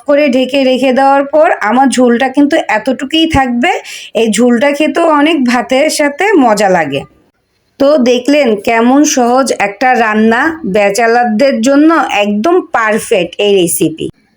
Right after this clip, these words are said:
ব্যাচেলার লাইফেও সুন্দর রান্না করা যায়। তবে ব্যাচেলার যারা থাকে, তারা তো বিশেষ করে শুধু ডিম ভাজি, আলু ভর্তা, পাইনা ডাল, তাই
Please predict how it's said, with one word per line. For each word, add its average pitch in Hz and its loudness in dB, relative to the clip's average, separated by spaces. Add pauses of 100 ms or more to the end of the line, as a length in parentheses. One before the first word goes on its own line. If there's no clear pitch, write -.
(160)
ব্যাচেলার 240 2 (100)
লাইফেও 240 0 (440)
সুন্দর 247 4 (180)
রান্না 214 0 (120)
করা 175 2 (120)
যায়। 147 0 (380)
তবে 214 2 (120)
ব্যাচেলার 247 2 (100)
যারা 247 4 (100)
থাকে, 254 0 (120)
তারা 233 2
তো 269 0 (160)
বিশেষ 247 2 (120)
করে 269 2 (100)
শুধু 269 2 (140)
ডিম 233 4
ভাজি, 262 2 (560)
আলু 226 2
ভর্তা, 277 0 (160)
পাইনা 233 0
ডাল, 180 2 (220)
তাই 240 0